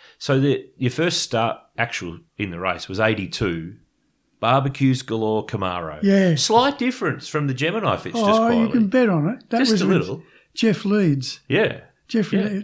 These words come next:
Speaker 2: Leeds, who's still kicking around. It was Ron Dixon's team.
Speaker 1: Mm.
Speaker 2: And I think, was Peter McKay the other driver? With Ronnie?
Speaker 1: <sighs> Rings a bell. I'd have to,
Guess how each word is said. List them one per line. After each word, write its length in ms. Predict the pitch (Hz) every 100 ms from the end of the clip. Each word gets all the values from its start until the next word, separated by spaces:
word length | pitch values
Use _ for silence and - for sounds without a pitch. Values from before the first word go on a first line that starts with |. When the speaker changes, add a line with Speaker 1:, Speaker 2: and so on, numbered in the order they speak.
| 202
Speaker 2:
Leeds, 280 | 196 170
who's 160 | 147 156
still 200 | - 220
kicking 300 | - 190 175
around. 280 | 165 170 190
It 40 |
was 140 | 202 170
Ron 200 | 214 185
Dixon's 440 | 190 214 175 147
team. 380 | - 160 139 127 _
Speaker 1:
Mm. 300 | 143 165 85 -
Speaker 2:
And 120 | 214 208
I 60 |
think, 280 | - 277 269 - -
was 100 | 185
Peter 260 | - 254
McKay 360 | 226 208 226 233
the 140 | 220
other 160 | 220 220
driver? 400 | 208 247 262 285 _ _ _ _ _ _ _ _ _ -
With 180 | 190 180
Ronnie? 400 | 220 262 269 269 - _ _
Speaker 1:
<sighs> 360 | - - - - - - -
Rings 220 | 107 92
a 40 |
bell. 340 | 85 104 107 98
I'd 60 |
have 140 | 104
to, 100 | -